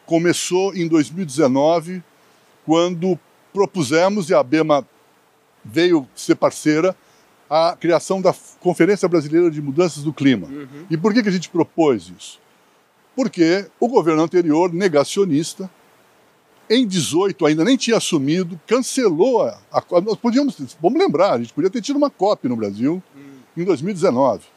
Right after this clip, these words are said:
Speaker 2: Sim.
Speaker 1: Talvez a gente tivesse num outro lugar, o país e talvez a cop, porque a gente ia polemizar as questões desafiadoras que ainda não foram colocadas. E a partir daí criamos a ideia de, bom, se o Brasil não vai fazer a cop, vamos nós, sociedade civil,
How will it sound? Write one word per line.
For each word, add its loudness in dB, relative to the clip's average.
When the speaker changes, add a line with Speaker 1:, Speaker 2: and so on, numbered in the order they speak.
Speaker 2:
Sim. -18
Speaker 1:
Talvez 0
a -2
gente -4
tivesse -4
num -2
outro -4
lugar, 0
o -6
país 0
e -6
talvez 0
a 2
cop, 0
porque -2
a 0
gente -4
ia 4
polemizar 2
as -4
questões -4
desafiadoras 0
que -2
ainda 2
não -2
foram -6
colocadas. -2
E 0
a 2
partir 0
daí 2
criamos 0
a 2
ideia 2
de, -10
bom, 0
se -12
o -12
Brasil 0
não -6
vai 2
fazer -2
a 2
cop, -4
vamos 0
nós, 0
sociedade -2
civil, -2